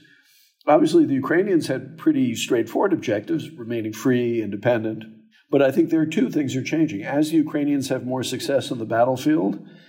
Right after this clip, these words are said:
it's not clear to me that they will be content with simply going back to the Feb-, February twenty-fourth line of contact. They may very well wish to achieve more than that. And then, of course, there are issues like reparations and so on. For the United States,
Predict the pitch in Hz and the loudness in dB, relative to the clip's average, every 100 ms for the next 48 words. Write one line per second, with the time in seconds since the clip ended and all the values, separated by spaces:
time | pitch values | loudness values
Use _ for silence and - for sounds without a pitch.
0 | _ _ _ 123 113 - 135 135 135 135 | _ _ _ 2 2 2 -2 0 0 -2
1 | - 160 147 143 156 156 131 127 123 120 | 2 2 4 2 2 2 0 0 -2 -4
2 | 117 127 120 110 113 104 131 123 120 - | -2 0 0 0 -4 -2 -2 -2 -4 -10
3 | - _ 123 113 107 - - - 127 127 | -20 _ 4 4 2 -8 -6 -4 0 0
4 | 110 110 110 117 113 113 - - 113 110 | 2 2 2 0 0 -4 -6 -4 0 0
5 | 107 135 127 - 127 110 110 104 120 110 | 0 -2 -2 -2 -2 0 2 0 0 -2
6 | 107 123 110 104 - - _ - 110 107 | 0 2 2 0 -6 -20 _ -2 0 2
7 | 104 - 135 - 110 - - 104 101 101 | 0 -2 -4 -4 -6 -8 -4 0 0 -2
8 | 101 104 104 110 107 110 107 107 104 - | -4 -2 -2 -2 0 2 0 0 -2 0
9 | 170 156 208 135 156 185 170 95 82 - | 0 2 -2 0 0 0 -2 -4 -4 -10
10 | - - - _ - 135 131 117 - 123 | -18 -20 -20 _ 2 4 4 0 -4 -2
11 | - 110 117 - 110 107 110 104 101 98 | 2 2 2 -2 0 0 0 -6 -4 -2
12 | 95 104 87 - - 90 - - - _ | -2 -4 -12 -12 -6 -6 -6 -14 -20 _
13 | - - - - - 156 156 151 147 147 | -20 -20 -20 -20 2 4 6 4 -2 -2
14 | - 262 208 120 - - | 2 4 4 0 -2 -10